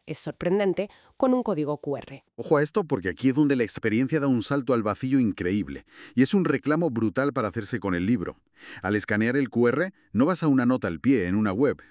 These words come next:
Speaker 2: Que va, te lleva a una canción original.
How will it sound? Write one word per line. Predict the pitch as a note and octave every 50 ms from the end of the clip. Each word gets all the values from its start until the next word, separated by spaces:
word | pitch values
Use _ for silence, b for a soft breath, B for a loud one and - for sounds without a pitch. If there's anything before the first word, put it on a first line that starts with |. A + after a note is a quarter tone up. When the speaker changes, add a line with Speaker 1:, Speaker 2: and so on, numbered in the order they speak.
| _ _ _ -
Speaker 2:
Que | - A2+
va, | G2+ G#2 A#2 A#2 E2 - b b b b b b
te | - A2
lleva | G#2+ B2+ C#3 E3
a |
una | E3+ D#3+ D#3+ C#3
canción | C3 A#2+ G#2 - C#3+ D3
original. | D3+ D3 C3 - - - D#2+ F2 G#2 G2+ D2+ B1+